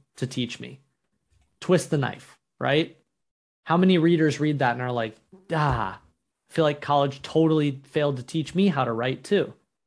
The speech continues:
right? Twist the knife, twist the knife. "Here's everything I d-, I learned distilled into eleven tweets that you can start applying today." Here's exactly what you're gonna get,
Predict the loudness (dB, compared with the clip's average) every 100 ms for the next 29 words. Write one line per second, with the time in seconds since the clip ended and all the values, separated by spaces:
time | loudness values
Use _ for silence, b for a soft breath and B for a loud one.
0 | _ _ _ -4 -4 -4 -2 0 0 0
1 | -4 -4 -4 -2 -2 -2 -6 -6 -10 -18
2 | b b b b b 2 6 6 4 2
3 | 2 2 2 0 0 -2 0 0 2 0
4 | -2 -4 -8 -6 0 2 4 2 0 -2
5 | 2 0 0 -4 -6 -10 -10 -14 -16 _
6 | _ -4 -2 -2 -2 0 -2 -2 -4 -6
7 | -8 -8 -10 -12 _ _ _ _ _ 2
8 | 2 2 2 2 2 0 0 -2 -2 0
9 | -2 -4